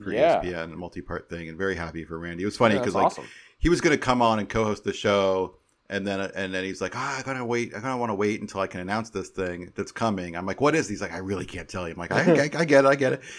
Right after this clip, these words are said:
Speaker 1: And then it's like, "Can you announce yet?" He's like, "No." He's like, "Ah, let's just do the show." I'm like, "Yeah, absolutely, come on." And you, we still can't talk about it, and, and it finally got announced. But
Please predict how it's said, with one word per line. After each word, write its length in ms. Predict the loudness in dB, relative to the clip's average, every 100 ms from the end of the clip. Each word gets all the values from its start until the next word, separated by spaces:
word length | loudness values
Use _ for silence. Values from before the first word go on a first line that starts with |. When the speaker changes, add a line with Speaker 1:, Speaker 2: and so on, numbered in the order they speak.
| -18 -20 -6
Speaker 1:
And 120 | 0
then 120 | 4
it's 100 | 4
like, 160 | 2 0
"Can 120 | 4
you 60 | 6
announce 300 | 8 8 8
yet?" 200 | 8 6
He's 100 | 2
like, 120 | 0
"No." 440 | 2 4 6 4
He's 120 | 2 0
like, 140 | -2
"Ah, 160 | 0 2
let's 160 | 2
just 140 | 0 -4
do 80 |
the 100 | -4
show." 200 | -2 -2
I'm 60 | -2
like, 140 | -2
"Yeah, 260 | 2 2 2
absolutely, 360 | 0 0 -2 0
come 160 | 0
on." 260 | 2 2 2
And 340 | 0 -2 -6
you, 160 | -8 -8
we 120 | -8
still 180 | -6 -6
can't 180 | -4 -2
talk 200 | -2 0
about 300 | 0 2 0
it, 80 |
and, 160 | -2 -6 -10 _ _ _
and 80 | -6
it 40 |
finally 200 | -2 0
got 160 | 0 0
announced. 400 | 2 2 0 2
But 240 | 2 2